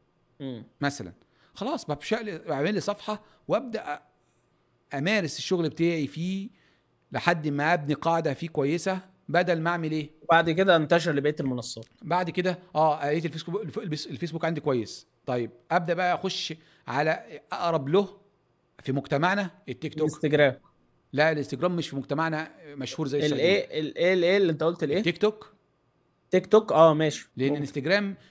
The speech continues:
Speaker 2: في السعوديه مشهور اكتر من البرامج التانية. فانا
Speaker 1: مم.
Speaker 2: اخش على التيك توك مثلًا.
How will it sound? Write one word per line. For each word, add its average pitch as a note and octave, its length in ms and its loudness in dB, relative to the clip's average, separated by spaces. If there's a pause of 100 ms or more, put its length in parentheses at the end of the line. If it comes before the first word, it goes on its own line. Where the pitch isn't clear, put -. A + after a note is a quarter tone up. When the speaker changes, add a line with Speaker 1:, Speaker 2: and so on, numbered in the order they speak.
(100)
Speaker 2:
في - 80 -14
السعوديه D#3 380 2
مشهور F#3 440 -2
اكتر E3 280 -4
من C#3 120 -2
البرامج D3+ 320 -2
التانية. B2 440 -4 (480)
فانا E3 280 2
Speaker 1:
مم. E3 60 -4 (260)
Speaker 2:
اخش F3+ 320 0
على C#3+ 220 2
التيك - 240 -6
توك - 260 -6
مثلًا. C3+ 340 -4